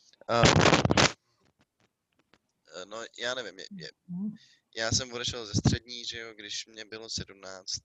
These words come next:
a myslel jsem si, že ne-, nepotřebuju jako vzdělání k tomu, abych, eh, dosáhnul nějakýho statusu ve společnosti.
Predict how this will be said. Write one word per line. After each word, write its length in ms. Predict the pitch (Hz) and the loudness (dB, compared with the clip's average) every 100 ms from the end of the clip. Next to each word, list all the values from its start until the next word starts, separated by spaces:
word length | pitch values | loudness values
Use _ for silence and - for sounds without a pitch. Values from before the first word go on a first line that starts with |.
| - | -12
a 80 | - | -16
myslel 360 | 92 95 - 107 | -12 -10 -8 -8
jsem 200 | 101 104 | -8 -10
si, 160 | 110 | -12
že 380 | 104 107 101 98 - - - _ _ - | -10 -8 -8 -10 -14 -20 -20 _ _ -20
ne-, 120 | 95 - | -18 -16
nepotřebuju 1120 | 98 104 110 - 110 101 107 104 101 101 104 65 64 64 _ _ _ _ _ _ _ _ _ _ _ _ _ _ | -14 -12 -8 -6 -6 -10 -12 -12 -12 -14 -18 -20 -20 -20 _ _ _ _ _ _ _ _ _ _ _ _ _ _
jako 220 | 76 - 101 | -14 -14 -12
vzdělání 800 | - 110 104 107 107 107 107 | -8 -6 -4 -4 -6 -10 -18
k 120 | - - | -20 -16
tomu, 340 | 113 107 104 | -14 -14 -16
abych, 440 | 98 101 107 - - | -12 -10 -10 -12 -16
eh, 100 | 87 92 90 92 90 | -16 -18 -18 -20 -16
dosáhnul 680 | 104 107 101 110 110 104 | -8 -6 -6 -8 -12 -18
nějakýho 960 | 101 95 98 _ 107 98 92 90 101 104 | -12 -12 -12 _ -18 -18 -18 -18 -18 -14
statusu 440 | - 101 107 - | -14 -14 -10 -10
ve 100 | 95 | -8
společnosti. 760 | 90 - 95 - - 95 - 87 | -12 -12 -12 -12 -12 -14 -16 -20